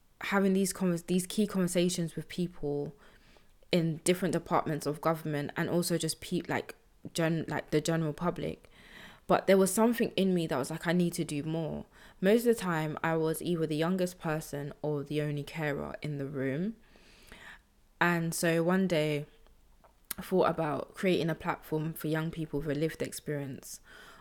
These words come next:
of mental health. And for me, that was the beginning of Mental Health the Arts. And I basically merged my passion for dance with my increasing passion for mental health.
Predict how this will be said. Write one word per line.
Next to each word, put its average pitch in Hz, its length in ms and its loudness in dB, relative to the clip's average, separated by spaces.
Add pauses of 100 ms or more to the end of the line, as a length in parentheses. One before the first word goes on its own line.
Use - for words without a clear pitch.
(140)
of 156 300 0
mental 156 340 -4
health. 196 480 0
And 151 240 -2
for 156 140 -2
me, 170 220 2
that - 220 -2
was 143 300 0 (380)
the - 80 -4
beginning 165 400 2
of 156 180 -6
Mental 156 280 -2
Health 151 180 -6
the 143 120 -2
Arts. 147 260 -6
And 143 280 -6
I 143 260 0 (120)
basically 165 640 -2 (240)
merged 160 580 0
my 143 140 -4
passion 165 400 -6
for 147 200 -4
dance 151 680 -6 (520)
with 156 580 0
my 156 640 -2 (720)
increasing 165 800 0
passion 156 520 -4
for 151 180 -4
mental 147 380 -4
health. 147 440 -6